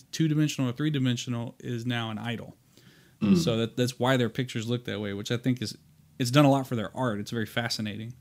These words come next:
Speaker 1: The church's origin, so the Russian Orthodox Church is commonly believed to have been, uh, the Apostle Andrew, who was said to have reached Kiev and started a community there. And then about six hundred years later,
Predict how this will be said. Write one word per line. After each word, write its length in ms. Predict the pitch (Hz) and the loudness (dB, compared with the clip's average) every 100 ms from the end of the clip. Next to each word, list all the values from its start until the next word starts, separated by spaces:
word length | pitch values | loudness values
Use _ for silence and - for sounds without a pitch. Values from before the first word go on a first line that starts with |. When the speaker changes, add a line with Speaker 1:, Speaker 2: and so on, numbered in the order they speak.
| - - - | -20 -20 -4
Speaker 1:
The 80 | 139 | -2
church's 380 | 127 214 202 156 | 4 4 6 6
origin, 280 | 143 131 131 | 6 8 6
so 120 | 131 | 4
the 80 | 127 | 4
Russian 260 | 147 - | 4 4
Orthodox 360 | 160 147 131 123 | 2 2 0 0
Church 320 | 131 127 127 | 0 0 0
is 80 | 117 | -6
commonly 540 | - 151 165 180 180 | -2 2 6 6 6
believed 360 | 165 170 180 175 | 4 4 4 2
to 100 | 160 | 2
have 140 | 147 | 2
been, 400 | 143 151 147 143 - - - _ _ _ - | 4 6 6 4 -2 -14 -20 _ _ _ 2
uh, 160 | 131 | 4
the 120 | 123 | 4
Apostle 440 | 120 - 151 180 - | 4 4 2 0 4
Andrew, 460 | 147 139 117 120 151 _ _ _ | 6 6 6 0 -4 _ _ _
who 100 | - | 2
was 140 | 135 127 | 4 4
said 240 | 143 135 | 4 2
to 120 | - 131 | 4 4
have 200 | 120 123 | 4 4
reached 340 | 147 156 - | 2 0 -4
Kiev 440 | - 151 127 127 | 2 4 4 2
and 120 | 131 117 | 0 0
started 320 | - 139 131 | 2 2 2
a 40 | |
community 540 | 127 135 139 147 123 117 | 0 2 4 4 4 0
there. 340 | 104 104 120 - - - | -2 -6 -10 -14 -18 -6
And 100 | 131 | 2
then 80 | 135 | 4
about 360 | 135 127 - | 4 2 0
six 260 | - - 151 | 0 0 4
hundred 240 | 165 151 | 4 4
years 220 | 151 139 131 | 4 2 4
later, 560 | 170 156 123 131 170 | 4 4 4 2 -2